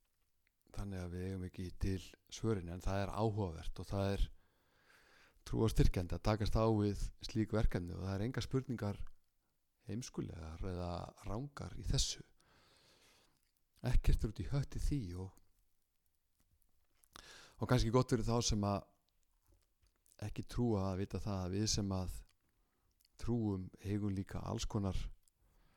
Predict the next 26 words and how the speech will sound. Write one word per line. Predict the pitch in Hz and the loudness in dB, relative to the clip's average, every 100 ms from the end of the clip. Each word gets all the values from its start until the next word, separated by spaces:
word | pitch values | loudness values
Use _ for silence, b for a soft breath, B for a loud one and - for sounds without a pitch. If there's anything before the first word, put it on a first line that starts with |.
| b b b b b _ _ _ _ _ - | b b b b b _ _ _ _ _ -12
alls | 90 87 101 113 120 123 123 113 110 - | -6 -2 2 2 4 4 4 2 2 2
konar | - 110 110 107 - | 0 0 0 -4 -6
pælingar | - 104 107 104 104 98 | -2 0 0 0 -2 -2
og | 95 | -2
spurningar | 110 98 107 101 92 | -4 -2 -4 0 0
sem | 104 98 | 0 -2
að | 92 b b b b b b b b b - | -4 b b b b b b b b b -6
okkur | 98 - - | -2 2 4
þykja | 120 117 104 98 - _ _ - | 4 4 4 2 -6 _ _ -8
kannski | 101 - 107 | -4 -2 0
svo | 110 | 2
mikið | 110 123 110 | 2 2 0
út | 95 | 0
í | |
hött | 104 127 - | 0 0 -2
stundum | 127 123 113 110 | -4 -2 -2 0
að, | 104 - _ _ _ _ _ _ _ _ _ _ _ _ _ _ _ _ - | 0 -4 _ _ _ _ _ _ _ _ _ _ _ _ _ _ _ _ -8
að | 98 92 | -4 -4
við | 90 | -2
þorum | 104 95 | -2 -2
helst | 92 - | -2 -2
ekki | - | -2
að | 92 | -4
nefna | 98 - 87 | -6 -6 -6
þær. | 82 - - - - _ _ _ _ _ _ _ _ _ _ _ _ _ _ _ _ _ _ _ _ _ 110 | -4 -4 -6 -14 -20 _ _ _ _ _ _ _ _ _ _ _ _ _ _ _ _ _ _ _ _ _ -4
Núna | 101 98 | 0 0